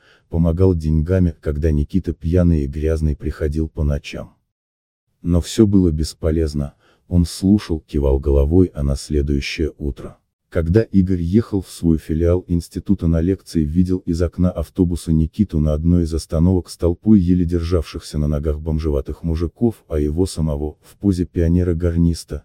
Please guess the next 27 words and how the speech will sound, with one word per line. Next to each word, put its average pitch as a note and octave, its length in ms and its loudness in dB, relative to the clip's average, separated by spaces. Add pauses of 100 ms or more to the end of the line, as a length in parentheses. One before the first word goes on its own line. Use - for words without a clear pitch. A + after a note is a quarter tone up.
хлебающего D#2 800 -2
из D2+ 220 -8
горла D#2 340 -2
водку. - 460 -10 (1600)
По F2 120 -4
прошествии F2+ 580 2
времени F#2+ 560 6
Игорю G#2+ 480 4
уже F2+ 300 2
было F2 220 2
не D#2+ 180 4
до D#2+ 140 0
этого, D2+ 480 -4 (420)
учеба F#2 380 0
полностью F#2 720 2
отнимала D2+ 460 0
свободное D#2+ 720 0
время, D#2 420 -2 (460)
он G2+ 160 4
перестал G2+ 420 2
вникать F#2 400 0
в - 140 -20
то, F#2+ 120 0
что - 220 -6
происходит D#2 640 -4
с - 100 -14
Никитой, D#2 540 -2